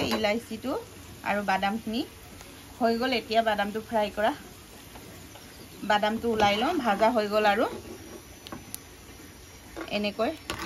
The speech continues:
এতিয়া আমাৰ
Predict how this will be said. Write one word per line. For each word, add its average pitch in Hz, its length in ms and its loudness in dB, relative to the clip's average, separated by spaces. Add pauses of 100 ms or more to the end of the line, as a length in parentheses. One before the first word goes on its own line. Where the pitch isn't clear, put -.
(3500)
এতিয়া 254 300 6
আমাৰ 233 280 4